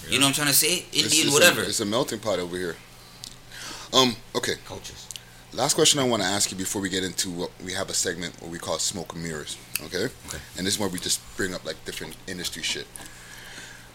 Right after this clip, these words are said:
Speaker 3: Now that we got, like, all these different things, like, um, you got, like,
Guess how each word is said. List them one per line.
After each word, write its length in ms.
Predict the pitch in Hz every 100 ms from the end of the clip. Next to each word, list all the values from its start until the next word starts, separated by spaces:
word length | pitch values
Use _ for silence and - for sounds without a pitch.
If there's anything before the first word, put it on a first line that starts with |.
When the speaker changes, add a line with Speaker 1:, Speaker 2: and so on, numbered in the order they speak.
| - - - - - 101
Speaker 3:
Now 220 | 127 185
that 260 | 165 - 123
we 80 | 127
got, 280 | 123 - 104
like, 300 | 104 - - - - -
all 140 | 104 110
these 140 | 104
different 380 | - 110 104 92
things, 320 | 113 92 87
like, 200 | 87 85
um, 380 | 92 85 82 80 - - - - - - - - - - - - - - - - -
you 80 | 117
got, 200 | 160 -
like, 140 | 117